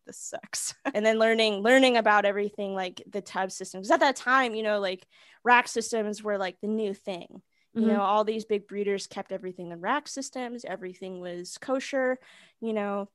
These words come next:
Speaker 1: there didn't seem like there was a lot of downside, um,
Speaker 2: Mm-hmm.
Speaker 1: especially as the keeper.
Speaker 2: Mm-hmm.
Speaker 1: Uh, there wasn't a lot of thought process, I think, on the animal's well-being at that time, but, like, at the, at that time, it was just like, "This is easy for the keeper. This is easy to clean. I have,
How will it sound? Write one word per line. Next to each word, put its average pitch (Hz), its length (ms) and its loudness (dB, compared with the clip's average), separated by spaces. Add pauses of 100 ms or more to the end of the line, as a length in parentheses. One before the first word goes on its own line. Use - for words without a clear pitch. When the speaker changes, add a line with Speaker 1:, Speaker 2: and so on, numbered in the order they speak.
(480)
Speaker 1:
there 220 80 -2
didn't 269 180 2
seem 277 220 0
like 247 180 2
there 233 120 2
was 214 100 0
a 202 60 -8
lot 202 180 0
of 185 100 -6
downside, 233 760 -2 (360)
um, 214 200 0
Speaker 2:
Mm-hmm. 220 100 4
Speaker 1:
especially - 380 -2 (180)
as - 100 -18
the - 160 -20
keeper. 339 460 -2 (500)
Speaker 2:
Mm-hmm. 208 120 4
Speaker 1:
Uh, 185 160 4 (400)
there 214 100 0
wasn't 247 200 2
a 240 40 4
lot 214 180 6
of - 60 -20
thought 202 220 0
process, 196 360 -8
I 180 80 -10
think, 185 300 -12 (120)
on 175 320 -10
the 165 80 -14
animal's 269 460 0
well-being 285 440 -2
at 277 100 -8
that 247 180 -4
time, 240 420 -4
but, 208 200 2
like, 190 220 -6 (220)
at 190 240 -2
the, 190 120 -8 (100)
at 220 180 4
that 202 120 -2
time, 185 340 -8
it 180 80 -10
was 170 120 -14
just - 180 -16
like, - 220 -14 (180)
"This 262 200 0
is 339 180 -4 (140)
easy 214 460 -4
for 196 300 -6
the 175 80 -8
keeper. 170 420 -12
This 165 180 -14
is 175 140 -14
easy 190 220 -10
to 190 80 -6
clean. 185 280 -10
I 175 120 -4
have, 165 160 -6